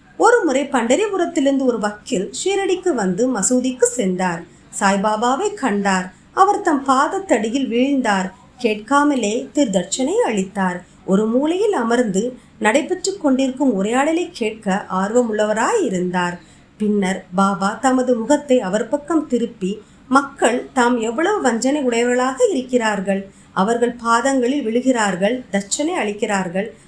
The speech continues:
ஆனால் அந்தரங்கமாக காணாவிடத்தில் திட்டுகிறார்கள். இது அற்பமாக இல்லையா?" என்று கூறினார். இக்குள்ளாய் குறிப்பு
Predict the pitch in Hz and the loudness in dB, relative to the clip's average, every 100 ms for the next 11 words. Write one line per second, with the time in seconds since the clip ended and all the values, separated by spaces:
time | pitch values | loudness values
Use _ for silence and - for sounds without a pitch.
0 | - 208 220 220 247 - 208 233 302 311 | -4 2 2 2 -2 -2 -2 0 0 0
1 | 302 320 262 214 202 220 226 233 214 240 | 0 0 2 0 -2 -4 -4 -4 0 0
2 | 330 320 233 240 269 - 202 - 392 359 | 0 0 -2 -2 -6 -6 -6 -2 0 2
3 | 220 180 185 175 - - - - 233 262 | 0 0 -2 -4 -10 -20 -20 -4 0 2
4 | 220 - 208 190 294 294 320 339 392 220 | 0 -4 -6 -2 0 2 2 0 0 0
5 | 202 202 196 185 202 214 277 196 180 175 | 0 0 0 0 -2 -2 -6 -4 -2 -2
6 | 175 165 - - - - 370 370 285 247 | -4 -6 -12 -20 -20 0 0 2 0 4
7 | 254 226 - - - 247 208 - 196 262 | 4 2 -6 -10 2 2 2 -6 -6 -6